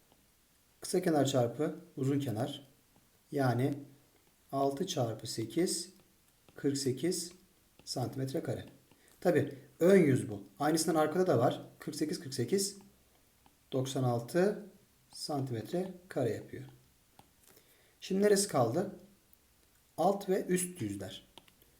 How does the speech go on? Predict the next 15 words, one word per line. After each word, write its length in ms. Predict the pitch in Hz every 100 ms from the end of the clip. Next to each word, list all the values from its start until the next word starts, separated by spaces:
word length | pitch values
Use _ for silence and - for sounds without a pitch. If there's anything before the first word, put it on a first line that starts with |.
| _ _ -
Bakın 440 | 185 156 170 - - _ _ _ _ _ _ _ _ _
alt 240 | 170 175 175
yüzün 180 | 160 170
uzunlukları 440 | 160 165 165 160
kaça 260 | 160 156 156
kaç? 360 | 196 196 - -
sekize 720 | - - 135 139 151 190 - - -
dört. 360 | 123 - - -
Bu 80 | 220
da 100 | 147
bir 60 |
dikdörtgen. 560 | - - 104 - 139 180 - - _ _ _
O 60 | 147
zaman 200 | 147 135
alanımız 680 | 147 139 127 170 196 -